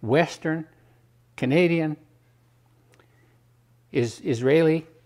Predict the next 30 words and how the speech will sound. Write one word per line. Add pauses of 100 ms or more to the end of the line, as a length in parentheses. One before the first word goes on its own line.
(340)
He's
laying
it
out. (480)
He
says, (800)
"I'm
putting
before
you
death, (760)
life
and
death, (220)
a
choice
between
life
and
death,
between
good
and
evil. (680)
I
want
you
to
choose
good.